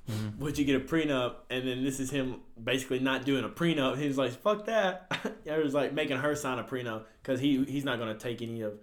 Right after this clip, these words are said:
Speaker 2: or she's not gonna take anything of his. He's not gonna take anything of hers. So he's saying, "I'm not gonna get married on paper because I'm not trying to take,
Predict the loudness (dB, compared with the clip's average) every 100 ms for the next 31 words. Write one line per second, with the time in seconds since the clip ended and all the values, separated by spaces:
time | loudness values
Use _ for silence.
0 | -6 -4 0 0 -2 -2 -6 -6 -6 -8
1 | -8 -6 -4 -2 -4 -10 -20 -20 -14 -4
2 | -2 0 -2 -4 -6 -4 -4 -6 -6 -4
3 | -4 -4 -8 -6 -2 0 0 0 -4 -4
4 | -10 -20 -20 -20 -20 -6 2 2 2 0
5 | -2 -2 0 0 -2 0 2 2 0 -4
6 | -4 -4 -2 -2 -4 -6 -6 -4 -4 -6
7 | -8